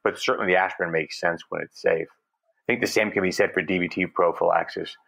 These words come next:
There's a recent study from a Canadian group looking at really nailing down that there is still a risk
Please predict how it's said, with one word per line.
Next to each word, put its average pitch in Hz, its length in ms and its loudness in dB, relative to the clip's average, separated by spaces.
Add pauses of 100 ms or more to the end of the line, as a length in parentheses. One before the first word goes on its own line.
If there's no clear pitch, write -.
(300)
There's - 160 0
a 90 40 2
recent 95 300 0
study 90 320 2
from 92 120 -10
a - 40 -12
Canadian 87 440 0
group 85 240 0
looking 92 400 2
at 87 200 2 (440)
really 120 280 4
nailing 98 360 4
down 98 280 2
that 90 160 2
there 98 200 2
is 107 200 2
still 113 240 4
a 98 100 4
risk 92 300 2